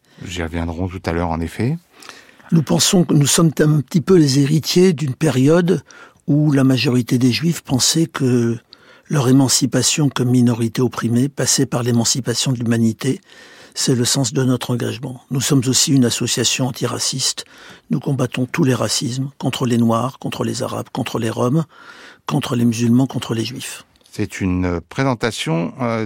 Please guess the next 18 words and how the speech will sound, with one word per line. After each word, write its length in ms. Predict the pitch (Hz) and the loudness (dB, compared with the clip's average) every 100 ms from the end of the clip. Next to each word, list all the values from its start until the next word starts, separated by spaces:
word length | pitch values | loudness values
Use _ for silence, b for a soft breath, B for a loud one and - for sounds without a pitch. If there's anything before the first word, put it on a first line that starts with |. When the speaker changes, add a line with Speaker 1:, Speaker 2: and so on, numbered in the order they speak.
| 98 | -8
Speaker 1:
tout 180 | - 139 | -16 -6
à 100 | 135 | -6
fait 200 | - 170 | -4 -6
précise. 540 | - 123 - 98 85 - B B B B B B B B _ 113 - | -4 -4 -4 -6 -8 -12 B B B B B B B B _ -20 -10
La 220 | 120 143 | -4 -4
prise 240 | - 175 151 | -2 -2 0
d'otage 480 | 160 180 160 123 | 2 2 0 -4
du 240 | 110 117 117 | -4 0 2
Hamas 560 | 120 143 147 - - | 2 2 0 -2 -4
et, 320 | 101 101 101 98 | -2 0 0 0
euh, 680 | 95 92 92 92 90 92 90 90 87 | 0 -2 -2 -4 -4 -4 -4 -6 -4
la 640 | 87 82 82 78 82 78 76 | -4 -6 -6 -10 -10 -12 -8
répression, 840 | 98 104 113 107 - 135 113 90 | -6 -4 -4 -4 -2 0 0 -2
et 60 | 85 | -2
le 100 | 90 | -2
mot 200 | 90 90 | -2 -2
est 60 | |
faible, 560 | 90 120 113 92 90 | -2 -2 -2 -2 -6